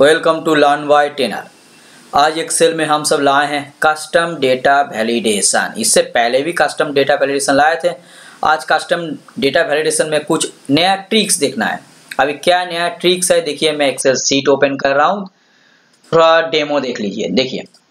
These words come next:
यहाँ पर छोटा सा एमआईएस data दिया हुआ है, ठीक है। अभी देखिए, question को तो पहले clear कर लीजिए, Question में क्या दिया है, "Sunday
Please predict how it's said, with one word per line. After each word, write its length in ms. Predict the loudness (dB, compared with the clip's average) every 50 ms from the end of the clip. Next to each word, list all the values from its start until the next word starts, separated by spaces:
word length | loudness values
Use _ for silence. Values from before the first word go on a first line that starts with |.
| _ _ -2
यहाँ 220 | 0 2 2 2 2
पर 120 | 2 0 0
छोटा 240 | 0 -4 -2 -2 0
सा 120 | 2 2
एमआईएस 580 | 2 2 0 0 0 0 0 0 -2 -4 -6 -8 -6
data 320 | -2 -2 -2 0 0 -2
दिया 240 | -4 -4 -6 -6 -6
हुआ 220 | -4 -4 -4 -6 -8
है, 60 | -10 -14 _ _ _ _ _ _ _ _ -2
ठीक 180 | 0 2 2 2
है। 220 | 0 0 -2 -12 _ _ _ _ _ -4
अभी 180 | -4 -4 -2 -4
देखिए, 200 | -4 -2 -2 -2
question 480 | 0 2 0 2 2 2 0 0 2
को 100 | 2 0
तो 120 | 0 -2 -4
पहले 400 | -2 0 2 2 2 4 2 0
clear 340 | 0 0 0 0 2 2
कर 140 | 0 0 -2
लीजिए, 280 | -6 -6 -8 -12 -18 -18 _ -2
Question 360 | 0 0 2 2 2 2 2
में 140 | 0 -2 -2
क्या 180 | 0 0 0
दिया 240 | 0 -2 -6 -8 -8
है, 180 | -8 -8 -12 _ _ _ _ _ _ _ _ _ _ _ _ _ -2
"Sunday 600 | 0 0 2 2 0 0 -2 0 2 2 2 2